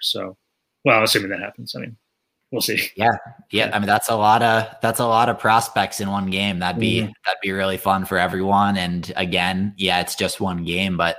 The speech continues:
Speaker 2: a lot to be taken away from that if we do get the kind of two Titans colliding like everyone sort of thought that they might. So, uh, definitely excited to see how the Final Four plays out.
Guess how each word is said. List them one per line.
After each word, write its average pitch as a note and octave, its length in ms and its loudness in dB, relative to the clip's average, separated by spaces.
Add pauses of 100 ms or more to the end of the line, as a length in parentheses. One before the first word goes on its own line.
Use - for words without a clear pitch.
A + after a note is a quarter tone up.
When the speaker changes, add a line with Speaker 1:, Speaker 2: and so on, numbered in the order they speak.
(460)
Speaker 2:
a F#2+ 100 2
lot G2 220 4
to F2+ 80 -6
be F2+ 100 -4
taken F#2 300 -2
away E2+ 220 -2
from E2+ 180 -6
that D#2+ 220 0
if E2 120 -10
we F2 120 -4
do E2+ 180 -6
get E2 240 -6
the E2 100 -6
kind E2 260 -2
of D#2 80 -8
two E2 200 -4
Titans E2 460 -4
colliding E2 560 0
like E2 180 -6
everyone E2 500 -4
sort D#2+ 220 -6
of D2 100 -10
thought D#2 320 -2
that D#2 120 -14
they D#2 120 -2
might. D#2 460 -4
So, D#2+ 380 -2 (500)
uh, E2+ 240 2
definitely G#2 320 2
excited G#2 360 2
to F#2+ 40 0
see F#2+ 280 2
how F#2+ 220 2
the F2+ 100 -2
Final F#2+ 320 2
Four F#2+ 280 0
plays F#2 380 -2
out. G2+ 320 4